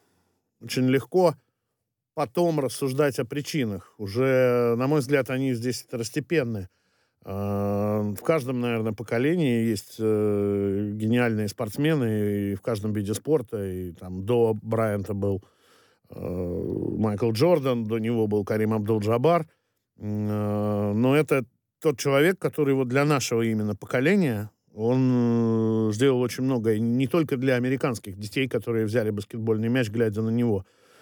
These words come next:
Э, не случайно ночью сразу же, например, высказывали с-, соболезнования наши футбольные команды и сборная России по футболу через свой официальный твиттер. М,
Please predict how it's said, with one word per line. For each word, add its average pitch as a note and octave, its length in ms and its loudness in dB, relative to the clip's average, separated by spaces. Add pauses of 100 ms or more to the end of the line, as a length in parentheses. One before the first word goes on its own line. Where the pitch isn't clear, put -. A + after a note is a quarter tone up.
(220)
Э, A2 140 -2
не A2+ 120 2
случайно B2+ 760 0
ночью C3 640 0 (400)
сразу C3 420 0
же, A2+ 180 0
например, A2 400 0
высказывали A2+ 640 0
с-, - 920 0
соболезнования A2+ 800 0
наши G#2+ 260 -2
футбольные B2 560 0
команды G#2 560 0
и A2 240 -4
сборная G#2 420 0
России G2+ 300 -6
по F2+ 140 -8
футболу G#2 440 -2
через G2+ 260 -4
свой G2+ 300 -2
официальный G2 460 -2
твиттер. F2+ 380 -6 (880)
М, G#2 920 2